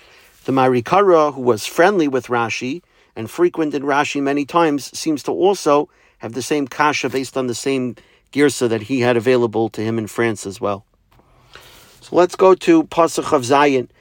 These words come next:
Vayiten HaMelech es hakesef b'Yerushalayim kavonim. Shlomo made silver so common in Yerushalayim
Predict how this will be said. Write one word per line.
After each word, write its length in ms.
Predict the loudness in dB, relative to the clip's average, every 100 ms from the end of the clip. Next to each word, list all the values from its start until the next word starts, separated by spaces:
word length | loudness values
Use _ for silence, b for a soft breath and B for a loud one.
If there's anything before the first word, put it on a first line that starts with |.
| b b b b _ -20 -18
Vayiten 500 | 0 0 2 0 4
HaMelech 500 | 4 4 4 4 0
es 120 | -4 -6
hakesef 520 | -4 0 0 0 -4
b'Yerushalayim 720 | -6 -6 -6 -4 -2 0 0
kavonim. 580 | -4 0 0 0 -2 -8
Shlomo 640 | -8 0 2 4 4 4
made 320 | 4 4 4
silver 480 | 0 2 2 2 -2
so 320 | -2 0 0
common 400 | 2 2 2 2
in 120 | -2 -4
Yerushalayim 800 | -8 -10 -4 -2 0 -4 -6